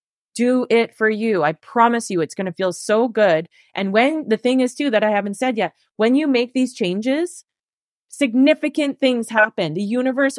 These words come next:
will reward you in, in mind-blowing ways that you may not expect. And then it's like, "Oh my God, that's so cool." And then you feel the love from the universe. And you realize that you are the universe.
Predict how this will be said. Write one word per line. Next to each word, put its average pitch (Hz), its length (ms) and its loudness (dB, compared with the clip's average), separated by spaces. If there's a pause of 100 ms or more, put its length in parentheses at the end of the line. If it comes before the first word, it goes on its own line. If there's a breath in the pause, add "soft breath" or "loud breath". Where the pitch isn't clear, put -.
will 240 360 2
reward 220 640 -2
you 226 360 -4 (680)
in, 254 280 2
in 254 320 0
mind-blowing 254 880 0
ways 240 280 -2
that 220 120 -4
you 233 100 -2
may 247 220 0
not 247 180 2
expect. 262 460 -2
And 233 120 0
then 247 120 0
it's 247 160 -6
like, 254 260 -2
"Oh 240 120 -4
my 247 160 -4
God, 233 240 0
that's 226 200 -6
so 220 240 -4
cool." 214 480 -4 (640)
And 240 140 2
then 254 140 2
you 269 120 2
feel 254 260 0
the 254 120 0
love 247 500 2 (140)
from 220 140 -2
the 220 100 -2
universe. 233 800 -6 (440)
And 226 140 -2
you 240 80 -2
realize 226 640 0
that 220 220 0
you 226 240 -2
are 247 340 4
the 226 100 -4
universe. 175 560 -6